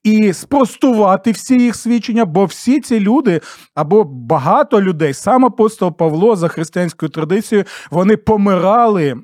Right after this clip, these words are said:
м, а, тисячі християн в той час помирали заради того, щоб підтвердити: «Так, ми помираємо, але ми не можемо відректися від цієї правди, що Ісус був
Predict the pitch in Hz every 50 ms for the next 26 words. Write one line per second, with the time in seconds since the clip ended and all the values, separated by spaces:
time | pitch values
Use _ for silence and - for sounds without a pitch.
0 | - - 147 143 147 147 147 143 143 139 139 139 135 135 131 123 - - 208 220
1 | - 247 220 - - - 247 269 - - 202 185 180 - - 196 196 202 196 180
2 | - - 165 165 - - 190 170 160 - - - - - - - 220 208 196 185
3 | 175 160 151 180 196 226 226 220 208 147 127 160 156 175 175 170 147 151 151 -
4 | - 170 180 202 214 220 208 - - - 180 175 151 - 143 120 117 _ _ _
5 | _ _ _ _ - 175 147 - 165 190 226 220 190 180 165 - 147 131 - 214
6 | 202 196 196 - 175 180 170 - 170 156 151 147 160 208 247 247 220 190 156 143
7 | 151 165 190 185 185 175 180 180 190 202 175 175 175 160 151 139 - - - -
8 | _ 147 147 196 180 156 180 165 - - 233 226 208 - 208 180 151 170 165 -
9 | - - 180 175 175 170 165 165 - 175 185 185 185 147 151 143 - - - -
10 | - - - 190 185 185 160 - 180 165 - 190 175 156 143 147 175 170 151 -